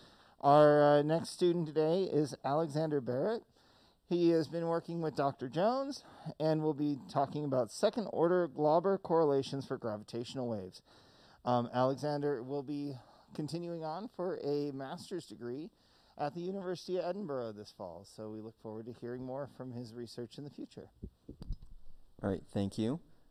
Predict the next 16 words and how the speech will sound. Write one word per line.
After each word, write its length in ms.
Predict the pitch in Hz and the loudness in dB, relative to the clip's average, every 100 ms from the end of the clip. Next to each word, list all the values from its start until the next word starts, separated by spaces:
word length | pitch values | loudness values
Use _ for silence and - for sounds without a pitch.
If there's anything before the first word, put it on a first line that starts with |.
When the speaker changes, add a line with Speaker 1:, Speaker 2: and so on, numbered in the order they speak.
| - | -10
Speaker 2:
Uh, 160 | 95 92 | -8 -6
as 320 | 95 95 - | -4 -4 -6
Doctor 280 | 107 98 107 | -8 -6 -6
Richardson 320 | 101 101 101 | -8 -8 -8
s-, 200 | 95 - - _ | -8 -10 -14 _
said, 360 | - - 98 98 - | -10 -2 -2 -2 -2
uh, 220 | 95 92 | -2 -2
I'm 200 | 98 98 | -2 0
Alexander, 640 | 98 98 95 98 101 123 135 | 0 -2 -2 -2 -2 -4 -4
and 80 | 98 | -8
I'm 80 | 98 | -6
gonna 100 | 98 | -6
be 100 | 98 | -6
giving 260 | 104 98 | -6 -8
a 40 | 98 | -10
talk 420 | - 107 107 | -8 -6 -8